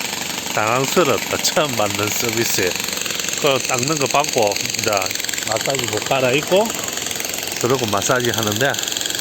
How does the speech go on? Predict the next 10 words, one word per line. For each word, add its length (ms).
마사지 480
뭐가 560
어설퍼. 520
대충 560
하고 320
그냥 260
그런 240
느낌이라서 760
추천. 320
오지마. 280